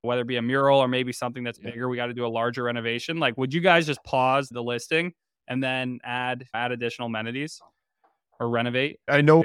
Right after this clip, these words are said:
Speaker 2: I know we, what we do is that we're paying attention to every single property and we have certain metrics that they should be hitting. Like, we know how well they should be doing, and we're trying to always make sure that we're doing a little bit better than that. And we f-, will come across properties and we'll just, we're, 'cause we're paying attention to 'em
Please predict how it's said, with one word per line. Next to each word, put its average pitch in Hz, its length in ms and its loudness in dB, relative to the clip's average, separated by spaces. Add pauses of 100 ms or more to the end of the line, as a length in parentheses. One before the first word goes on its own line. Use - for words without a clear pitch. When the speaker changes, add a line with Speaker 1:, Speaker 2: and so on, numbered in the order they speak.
Speaker 2:
I 131 120 4
know 151 120 2
we, 143 200 -2
what 131 200 -2
we 127 140 4
do 147 280 4
is 165 120 2
that 151 100 -2
we're 131 120 -4
paying 135 220 -6
attention 123 380 -8
to 113 80 -6
every 113 180 -8
single 110 240 -10
property 107 380 -8
and 104 80 -8
we 104 100 -8
have 120 240 -2
certain 117 260 -6
metrics 113 360 -4
that 113 140 -10
they 107 260 -4
should 113 380 -4
be 110 180 -4
hitting. 92 300 -8 (160)
Like, 117 160 -2
we 120 100 2
know 135 240 4
how 135 160 4
well 120 240 4
they 110 120 0
should 107 200 -8
be 110 80 -12
doing, 104 320 -8 (380)
and 117 100 -4
we're 123 60 2
trying 156 380 4
to 151 80 2
always 127 380 0
make 113 160 -4
sure 120 140 -8
that 110 60 -4
we're 110 80 -4
doing 113 180 -6
a 104 40 -8
little 107 140 -2
bit 101 220 -12
better 101 340 -4
than 98 220 -10
that. 90 160 -20 (320)
And 127 300 2
we 135 460 4 (420)
f-, - 180 -20
will 143 180 4
come 160 200 4
across 151 260 2
properties 113 480 -2
and 120 100 -8
we'll 120 120 -4
just, 123 280 -6
we're, 120 120 -12
'cause 127 160 -6
we're 127 80 -4
paying 151 180 2
attention 123 300 -4
to 117 120 -6
'em 107 140 -6